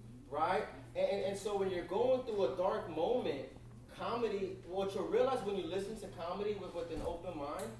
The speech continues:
besides not just laughter, is there's a lot of, there's a lot of pain in comedy, right? So people that are often making other people laugh, they're doing it at their own expense, right? Um, so one thing about comedy. Two, I had mentioned to other folks here that were,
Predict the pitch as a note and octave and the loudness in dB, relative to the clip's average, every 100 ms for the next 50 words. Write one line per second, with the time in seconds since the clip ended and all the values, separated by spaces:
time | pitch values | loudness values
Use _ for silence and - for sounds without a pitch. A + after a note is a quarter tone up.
0 | - - D#3 - F3 F#3 F3+ F3 F#3 D3+ | -14 -10 -10 2 4 4 2 -2 -2 -2
1 | D3+ E3 - G3 E3+ D#3+ F3+ F#3+ F3+ E3+ | 2 2 0 -2 -2 -2 0 0 0 -2
2 | - F3 E3+ G3 F#3 - F#3+ G3 G#3+ - | -2 -6 0 2 2 -2 -2 2 2 0
3 | - - C#3+ G#2+ - - - - - - | -4 -8 -8 -10 -12 -16 -16 -18 -18 -16
4 | - C#3 D#3 F#3+ - - - E3+ - G#3 | -8 -2 2 0 -2 -10 -10 -8 -4 -2
5 | G#3 F#3+ E3+ E3+ A3 F#3 F#3 F3+ F#3 F#3+ | 2 2 4 2 6 6 4 0 -2 0
6 | F3+ F3 E3+ G3 - C#3+ - A3 D#3+ D#3+ | 0 0 -2 -6 -4 0 2 4 4 0
7 | - - - E3 E3+ F#3+ F#3+ E3 D#3+ D#3 | -4 -14 -6 -6 0 2 2 2 2 2
8 | D#3 D#3+ - - - F3+ E3+ - - - | 0 0 -2 -8 -6 -4 -4 -6 -12 -16
9 | - - - - C3 - F3 F3 F3 E3+ | -18 -16 -14 -10 -6 0 0 0 0 2
10 | - - - - - F#3+ F3 D3+ G#3 G#3 | 0 -4 -12 -16 -6 2 4 4 2 4
11 | D3+ E3 F3 D#3+ D#3 - F3+ E3+ D3+ - | 2 0 -2 0 0 0 -2 0 -2 -4
12 | - C#4+ A3 - - - G#3 F#3 G3+ A#3 | -4 -2 -2 -4 -6 -2 0 0 2 0
13 | A#3+ - F#3 F#3 G3+ F#3+ F#3+ G3+ F#3+ E3+ | 0 -4 -2 0 0 -2 -4 -2 -2 -2
14 | D3+ | -2